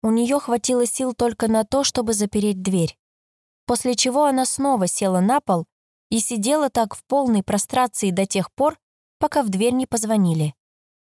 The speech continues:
Звонки с трудом пробились к ней в голову. Она очнулась. Не от мыслей, нет. Мыслей в её голове не было никаких. Она просто выпала из окружающей действительности на некоторое время.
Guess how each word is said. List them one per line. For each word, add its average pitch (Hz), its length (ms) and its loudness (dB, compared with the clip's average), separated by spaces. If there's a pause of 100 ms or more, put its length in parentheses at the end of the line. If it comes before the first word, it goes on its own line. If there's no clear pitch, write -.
(340)
Звонки 226 560 0
с - 100 -6
трудом 277 500 0
пробились 233 560 0
к - 80 -12
ней 247 160 0
в 240 80 -6
голову. 170 580 -2 (300)
Она 190 280 4
очнулась. 214 600 0 (580)
Не 247 160 2
от 277 160 0
мыслей, 208 580 0
нет. 208 420 0 (440)
Мыслей 254 400 0
в 247 40 -2
её 254 240 2
голове 247 360 0
не 226 180 2
было 214 160 0
никаких. 233 680 -2 (420)
Она 226 260 2
просто 262 480 -2
выпала 220 540 -2
из 180 160 -2
окружающей 220 600 0
действительности 202 880 -2
на 190 120 2
некоторое 208 480 0
время. 180 440 0